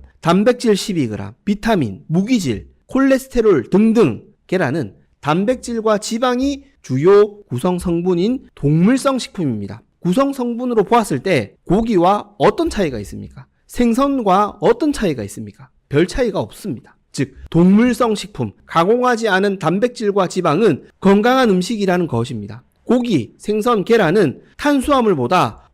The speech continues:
훨씬 더 건강한 음식입니다. 그래서 고기, 생선, 계란을 주식으로 하는 식단이 우리 몸에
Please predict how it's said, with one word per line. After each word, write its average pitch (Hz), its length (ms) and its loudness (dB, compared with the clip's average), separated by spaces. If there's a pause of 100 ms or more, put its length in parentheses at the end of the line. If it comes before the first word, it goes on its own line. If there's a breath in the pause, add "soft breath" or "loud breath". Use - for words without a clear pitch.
(100)
훨씬 277 360 2
더 196 320 2
건강한 196 500 2
음식입니다. 160 680 -4 (140)
그래서 196 600 0
고기, 170 300 2
생선, 165 260 -4
계란을 175 540 0 (100)
주식으로 226 500 0
하는 180 200 -2
식단이 160 720 -2
우리 156 180 -4
몸에 185 440 -2